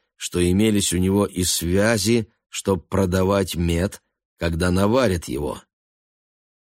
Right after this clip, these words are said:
Следователи тут херней страдать не станут.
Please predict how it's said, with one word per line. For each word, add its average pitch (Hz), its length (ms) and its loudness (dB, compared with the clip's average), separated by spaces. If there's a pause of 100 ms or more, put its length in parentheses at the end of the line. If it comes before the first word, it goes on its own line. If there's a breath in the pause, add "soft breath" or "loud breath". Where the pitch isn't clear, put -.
(100)
Следователи 120 960 2
тут 110 280 0
херней 95 580 0
страдать 80 640 -4
не 71 180 -6
станут. - 720 -6